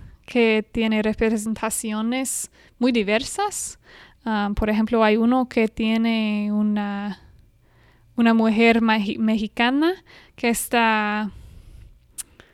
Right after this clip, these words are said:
no sé, haciendo sus, su ropa. Um, y también hay una versión de la Virgen María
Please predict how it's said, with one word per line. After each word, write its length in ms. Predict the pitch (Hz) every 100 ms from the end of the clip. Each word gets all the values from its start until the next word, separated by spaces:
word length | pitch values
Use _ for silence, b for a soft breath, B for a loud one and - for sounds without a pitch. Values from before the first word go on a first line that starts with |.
| b b _ _ _ _
no 140 | 220 220
sé, 220 | - 202
haciendo 580 | 196 - 226 220 226 220
sus, 340 | - 226 208
su 380 | - 285 - 226
ropa. 320 | 226 269 403 415 - b b b b b
Um, 600 | 349 226 226 233 233 240 214 _
y 140 | 254 240
también 760 | 247 240 233 233 240 277 302 -
hay 640 | 240 233 240 233 233 233
una 200 | - 247
versión 380 | 240 269 - 359
de 100 | 285
la 280 | 254 240 233
Virgen 320 | 220 254 285
María 520 | 254 226 226 240 277